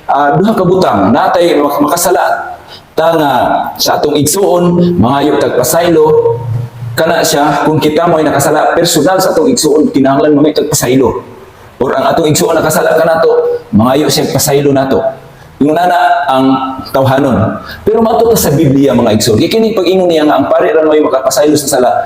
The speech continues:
espiritual ni siya. Now, kano saan makasala ang tao? Kung atong basahon, mga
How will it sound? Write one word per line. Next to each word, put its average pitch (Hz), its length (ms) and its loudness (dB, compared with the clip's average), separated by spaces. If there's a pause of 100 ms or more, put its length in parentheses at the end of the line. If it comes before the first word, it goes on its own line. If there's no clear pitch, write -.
(400)
espiritual 175 720 0
ni 156 80 0
siya. 120 200 0 (680)
Now, 120 240 2
kano 185 240 0
saan 190 320 0
makasala 139 600 0
ang 120 200 0
tao? 92 480 -2 (240)
Kung 240 160 -2
atong 202 240 0
basahon, 165 400 2
mga 139 160 2